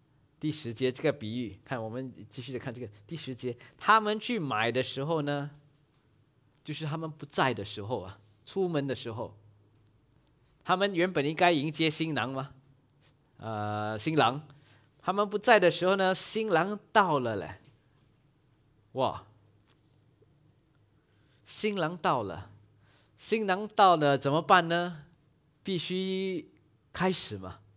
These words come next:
婚礼要进行嘛，婚礼要进行了。比如说，如果你是一个婚礼的接待员，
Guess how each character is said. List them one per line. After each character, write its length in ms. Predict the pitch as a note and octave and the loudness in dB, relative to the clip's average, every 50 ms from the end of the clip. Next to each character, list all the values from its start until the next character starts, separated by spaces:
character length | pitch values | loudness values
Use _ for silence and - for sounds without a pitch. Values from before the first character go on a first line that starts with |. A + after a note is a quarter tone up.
| _ _ _ _ _ _ _ _ _ _ _ _ _ _ _ _ _ _ _ _ _ _ _ _ _ _ _ _ _ _ _ _ _ _ _ _ - | _ _ _ _ _ _ _ _ _ _ _ _ _ _ _ _ _ _ _ _ _ _ _ _ _ _ _ _ _ _ _ _ _ _ _ _ -2
婚 200 | - G3+ G#3 G#3 | 0 0 0 2
礼 160 | F3+ D3 C3+ | 2 2 4
要 140 | C#3+ D#3 D3+ | 4 2 2
进 200 | D3+ - D#3+ B2+ | 0 -2 -2 -4
行 240 | G#2+ - - G#2 A2 | -4 -6 -8 -10 -10
嘛， 160 | A2 F#2+ - - - _ _ _ _ _ _ _ _ _ _ _ _ _ _ - _ _ _ _ _ _ _ _ _ _ _ _ _ _ _ _ _ _ - | -10 -14 -16 -18 -20 _ _ _ _ _ _ _ _ _ _ _ _ _ _ -20 _ _ _ _ _ _ _ _ _ _ _ _ _ _ _ _ _ _ -6
婚 120 | G3 A3 | -6 -4
礼 180 | G#3+ F#3+ C#3+ A#2+ | -2 -2 -2 -2
要 140 | B2+ C3 | -2 -4
进 180 | B2 - C3 A2+ | -4 -6 -10 -10
行 200 | G#2 - G2+ G2 | -10 -10 -10 -10
了。 120 | G2 G#2 | -10 -10
比 120 | A2 G#2 B2+ | -8 -8 -6
如 100 | C3 D3+ | -6 -4
说， 180 | D3+ F3+ F#3+ | -2 0 0
如 120 | F#3 E3+ F3+ | 2 0 0
果 140 | F3+ D#3+ B2+ | 0 -2 -2
你 100 | A#2 B2 | -2 -6
是 180 | A2+ - D#3 D3+ | -6 -4 -4 -2
一 120 | D3+ C#3 | -2 -2
个 1200 | C#3+ D3+ C#3+ C#3 C3 C3 B2+ B2 A#2+ A#2+ A#2+ A#2+ A#2 A2+ G#2+ G#2 A2 G#2+ G#2+ G#2+ G#2+ A2 A2 A2+ | -2 -2 0 0 2 2 2 0 0 -2 -4 -4 -4 -4 -6 -6 -8 -8 -8 -8 -10 -10 -10 -10
婚 180 | - - E3 E3 | -8 -6 -6 -4
礼 180 | D#3+ C3 A#2 | -4 -6 -4
的 140 | F#2+ G#2+ G#2 | -4 -4 -6
接 200 | G2+ - C#3 C3 | -4 -4 -6 -4
待 200 | B2+ C#3 B2+ A#2 | -4 -4 -4 -4
员， 340 | G2+ F#2+ E2+ E2 F2 G#2 | -6 -8 -10 -10 -12 -12